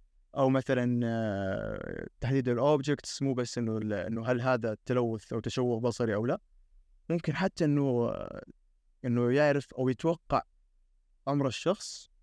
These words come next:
ولما زدنا كمية الصور الموجودة بعد ما دربنا الموديل،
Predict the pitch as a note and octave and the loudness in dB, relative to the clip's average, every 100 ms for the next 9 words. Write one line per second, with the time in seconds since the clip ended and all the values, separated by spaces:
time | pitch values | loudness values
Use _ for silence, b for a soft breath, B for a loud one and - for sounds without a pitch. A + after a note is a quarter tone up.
0 | _ _ - B2 B2 B2+ B2+ B2 A3 A#3+ | _ _ -8 -2 2 2 2 4 2 2
1 | G3+ F3 F#3 F3 D3+ - D#3 B2 A#2+ A#2 | 2 2 0 0 -4 0 2 2 0 -2
2 | A#2 D3 B2+ A#2+ A3 - - C3 B2 A#2 | 0 0 0 -4 -8 -12 -8 0 2 2
3 | A#2 A#2 A2+ B2 B2+ B2 A#2 A#2 E3 | 2 2 2 0 0 0 0 -2 -4